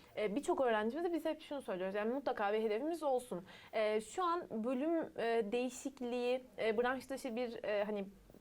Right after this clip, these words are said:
tercih durumunun önü kapalı değil. E, bunun için, e,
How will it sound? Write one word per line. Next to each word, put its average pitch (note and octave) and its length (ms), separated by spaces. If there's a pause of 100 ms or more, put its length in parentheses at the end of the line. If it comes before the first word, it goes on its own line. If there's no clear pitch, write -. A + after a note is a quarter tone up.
(160)
tercih A#3 560
durumunun A#3+ 340
önü C4 240
kapalı C#4+ 400
değil. F#3 260 (420)
E, A3 160
bunun D4+ 120
için, D4+ 140 (180)
e, B3 300